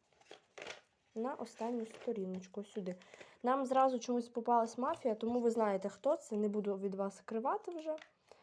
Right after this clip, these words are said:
Карти вже, як говориться, розкриті. Сюди давайте. Далі колекція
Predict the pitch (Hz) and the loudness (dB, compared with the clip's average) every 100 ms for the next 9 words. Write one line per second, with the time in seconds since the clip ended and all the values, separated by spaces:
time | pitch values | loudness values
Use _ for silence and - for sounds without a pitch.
0 | _ _ - 247 262 226 233 220 208 214 | _ _ 2 2 2 -2 0 -2 -2 -2
1 | 214 - 196 202 - - 180 - - _ | -4 -6 -8 -8 -14 -14 -14 -16 -20 _
2 | _ _ _ _ _ _ _ _ _ _ | _ _ _ _ _ _ _ _ _ _
3 | _ _ _ _ _ _ 508 _ _ _ | _ _ _ _ _ _ _ _ _ _
4 | _ - - - 190 190 185 185 214 - | _ -20 -20 -6 -6 -4 -8 -10 -16 -20
5 | - _ - - - - - - 285 294 | -20 _ -20 -20 -20 -20 -12 6 10 10
6 | 247 240 240 240 233 - - 220 214 202 | 8 4 6 6 4 0 -8 -2 2 2
7 | 190 | 2